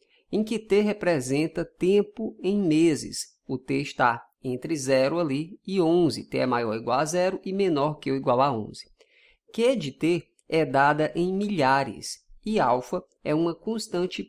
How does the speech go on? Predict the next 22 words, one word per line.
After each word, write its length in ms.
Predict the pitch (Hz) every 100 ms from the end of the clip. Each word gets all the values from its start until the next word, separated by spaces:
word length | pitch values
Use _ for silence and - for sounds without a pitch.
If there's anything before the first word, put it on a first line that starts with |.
| _
positiva. 800 | - 127 135 196 - 120 107 - - _ _ _ _
Sabendo 540 | - - 190 214 262 254
que 140 | -
no 140 | 196 180
mês 340 | 190 240 220
de 80 | 214
fevereiro 800 | 214 190 196 170 131 117 113 -
houve 420 | 156 165 131 123
duas 540 | 127 208 247 220 131 127
mil 280 | 165 233
doações 500 | 190 143 120 - 113
de 100 | 135
sangue, 440 | 185 147 139 151 185 _ _ _
em 160 | 175 208
quais 460 | - 233 262 214 143
meses 520 | 143 147 151 185 - -
houve 360 | 156 147 147
três 720 | 151 190 208 226 220 175 135
mil 340 | 135 139 160 147
doações 580 | 135 123 113 131 123 113
de 140 | 117
sangue? 420 | - 117 104 104